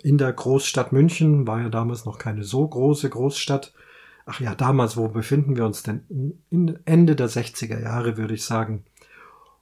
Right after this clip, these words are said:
Und da war's auf jeden Fall so, wir sind alle große Milchtrinker, kommt von meinem Großvater, meine Mutter mag Milch und das ist bei mir auch irgendwie gelandet. Und obwohl in der Großstadt wohnend,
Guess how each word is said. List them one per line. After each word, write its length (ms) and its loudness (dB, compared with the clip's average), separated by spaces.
Und 720 0
da 160 0
war's 220 0
auf 140 0
jeden 100 2
Fall 160 -2
so, 180 0
wir 80 0
sind 140 -2
alle 160 2
große 300 0
Milchtrinker, 800 2
kommt 220 -6
von 120 -4
meinem 160 -2
Großvater, 640 0
meine 240 -2
Mutter 500 -2
mag 520 -4
Milch 340 0
und 160 -4
das 140 -8
ist 140 -10
bei 120 -4
mir 220 -2
auch 120 -8
irgendwie 520 -4
gelandet. 600 2
Und 480 2
obwohl 500 6
in 100 4
der 100 0
Großstadt 500 -2
wohnend, 640 0